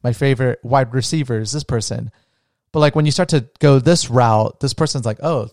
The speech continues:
they, like, pause for a second. They're like, "Oh, I've never heard someone say it like that. But yeah, I guess, yeah, like, these people must, like, get a good,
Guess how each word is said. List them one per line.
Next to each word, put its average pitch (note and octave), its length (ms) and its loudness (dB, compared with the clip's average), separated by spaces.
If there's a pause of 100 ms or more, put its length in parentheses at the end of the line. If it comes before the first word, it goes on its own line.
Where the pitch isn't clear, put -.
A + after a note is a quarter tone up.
they, B2 160 -6
like, B2 180 -6
pause C3+ 280 -2
for B2 100 -4
a A2 60 -2
second. A2 300 -4
They're A2+ 100 -2
like, G#2+ 240 -4
"Oh, E3 100 -2
I've B2+ 160 0
never B2 220 -4
heard B2 180 -4
someone A2 240 -6
say - 300 -6
it B2+ 80 -6
like A2+ 160 -8
that. A2+ 200 -4
But A2+ 140 -4
yeah, D#3 240 0
I A2 80 0
guess, D#3+ 320 -6 (540)
yeah, F3 140 2
like, B2+ 180 0
these C3+ 140 -4
people D3+ 220 -4
must, C3 400 -2
like, G#2+ 200 -2
get A#2+ 160 -2
a A2+ 40 -4
good, B2+ 280 -2